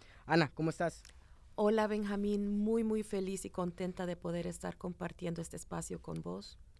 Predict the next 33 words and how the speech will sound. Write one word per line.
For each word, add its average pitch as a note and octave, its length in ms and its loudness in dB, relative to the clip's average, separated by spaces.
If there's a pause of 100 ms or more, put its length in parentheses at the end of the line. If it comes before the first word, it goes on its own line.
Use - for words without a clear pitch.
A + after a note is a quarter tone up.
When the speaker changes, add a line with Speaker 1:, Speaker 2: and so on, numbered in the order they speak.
(180)
Speaker 2:
y G3+ 80 -2
con F3 200 0
todos E3+ 380 0
los E3 140 -8
que - 100 -10
nos D3 180 -8
escuchan. D#3 440 -10 (120)
Speaker 1:
Sí, C3+ 240 8
excelente, C#3 520 12
Ana. C#3 180 12
Muchísimas D#3 460 12
gracias D#3+ 220 10
por C#3 140 4
estar B2+ 220 6
acá D#3 280 4
y D3+ 120 6
como A#2 400 4
siempre B2+ 360 4
digo, B2 440 6
espero A2+ 340 -2
no A2+ 120 4
sea A#2 180 2
ni A#2+ 100 6
la A#2 120 0
primera A#2 340 -4
ni A#2 80 -2
la A2+ 100 -2
última A2 280 -6
vez G2 100 -8
que - 80 -10
estés - 160 -10
con G#2+ 100 -4
nosotros. G#2 480 -2